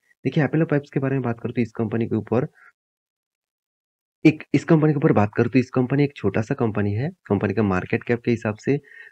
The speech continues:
अ, टू थाउजेंड सेवन हंड्रेड करोड़ का मार्केट कैप है, मगर कंपनी में बहुत दम है, ये बात मैं ज़रूर कहूँगा क्योंकि एप्पल पाइप जो है, वो एप्पल ग्रुप की कंपनी है और साथ ही साथ कंपनी में जिस तरीके से ग्रोथ मेंटेन करते हैं, वो मुझे बहुत शानदार लगा। जैसे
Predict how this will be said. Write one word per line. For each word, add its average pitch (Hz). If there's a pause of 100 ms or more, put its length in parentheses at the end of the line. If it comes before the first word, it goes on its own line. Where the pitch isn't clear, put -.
(120)
अ, 113 (260)
टू 147
थाउजेंड 127
सेवन 101
हंड्रेड 104
करोड़ 98
का 120
मार्केट 95
कैप 95
है, 135 (360)
मगर 131
कंपनी 135
में 143
बहुत 98
दम 95
है, 110 (340)
ये 123
बात 135
मैं 131
ज़रूर 107
कहूँगा 110 (120)
क्योंकि 139 (400)
एप्पल 170
पाइप 131 (220)
जो 107
है, 104 (340)
वो 127
एप्पल 131
ग्रुप 127
की 127
कंपनी 113
है 131
और 104
साथ 107
ही 123
साथ 131
कंपनी 110
में 123
जिस 101
तरीके 117
से 120
ग्रोथ 107 (100)
मेंटेन 104
करते 107
हैं, 98 (420)
वो 143
मुझे 147
बहुत 104
शानदार 90
लगा। 85
जैसे 120